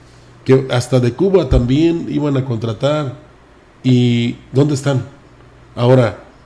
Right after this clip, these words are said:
se ha señalado en diversos espacios informativos, sobre todo de presencia de, de importancia,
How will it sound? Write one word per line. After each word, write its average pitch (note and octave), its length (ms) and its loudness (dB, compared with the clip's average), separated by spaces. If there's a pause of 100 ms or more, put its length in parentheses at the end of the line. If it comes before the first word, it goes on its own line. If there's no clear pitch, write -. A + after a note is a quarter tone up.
(220)
se - 140 -4
ha C3 40 2
señalado D3+ 400 2
en C#3+ 80 2
diversos B2+ 400 0
espacios B2+ 540 -2
informativos, G#2+ 680 -4
sobre G#2 160 -6
todo B2+ 240 0
de A2+ 100 -2
presencia A2+ 680 -6
de, G2+ 260 -8 (240)
de A#2 100 -6
importancia, A2 680 -6